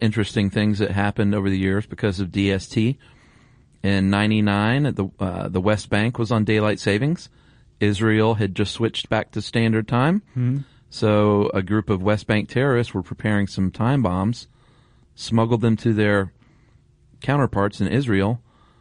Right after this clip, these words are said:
Speaker 1: and, uh, as they were planning the bombs, they blew up.
Speaker 2: No.
Speaker 1: Yes.
Speaker 2: No.
Speaker 1: That's what it says.
Speaker 2: Is that from Skeptoid?
Speaker 1: No.
Speaker 2: Is that from Snopes? I'll
Speaker 1: <laughs>
Speaker 2: take Snopes, too.
Speaker 1: I think, I think that's real.
Speaker 2: Wow.
Speaker 1: I think that happened.
Speaker 2: That is crazy.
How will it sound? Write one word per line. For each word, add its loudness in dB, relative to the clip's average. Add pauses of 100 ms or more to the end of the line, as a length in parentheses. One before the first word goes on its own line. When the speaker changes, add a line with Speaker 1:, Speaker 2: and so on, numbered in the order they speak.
(360)
Speaker 1:
and, 2
uh, 2
as 0
they 2
were 2
planning 0
the 2
bombs, -2
they 0
blew 0
up. -2 (120)
Speaker 2:
No. 2 (200)
Speaker 1:
Yes. -4
Speaker 2:
No. 4
Speaker 1:
That's -14
what -6
it -6
says. -6 (240)
Speaker 2:
Is 0
that 2
from 0
Skeptoid? 0
Speaker 1:
No. 2 (160)
Speaker 2:
Is -4
that 2
from 0
Snopes? 2
I'll 4
Speaker 1:
<laughs> -
Speaker 2:
take -2
Snopes, -2
too. 0 (720)
Speaker 1:
I 0
think, 0
I 2
think 0
that's -2
real. 2 (100)
Speaker 2:
Wow. 0
Speaker 1:
I -2
think -2
that 2
happened. 0
Speaker 2:
That -2
is -4
crazy. -4